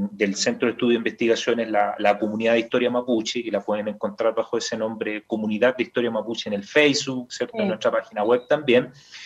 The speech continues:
Speaker 2: Estuvimos
Speaker 1: Y de esa
Speaker 2: visitándola
Speaker 1: perspectiva
Speaker 2: y nos encontramos
Speaker 1: Ajá.
Speaker 2: con, eh,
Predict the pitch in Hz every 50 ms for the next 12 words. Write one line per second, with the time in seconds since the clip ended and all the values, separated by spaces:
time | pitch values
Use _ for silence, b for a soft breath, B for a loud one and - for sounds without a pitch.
0 | B B B B B - 143 147 147 160 175 185 196 - 254 - - 127 - -
1 | - - 294 311 320 320 320 311 311 311 311 311 311 - - 220 214 214 220 214
2 | - 233 226 220 226 220 220 220 240 247 254 277 294 - - 226 226 233 247 262
3 | 262 247 - _ _ _ _ _ _ _ - 202 196 190 190 190 185 180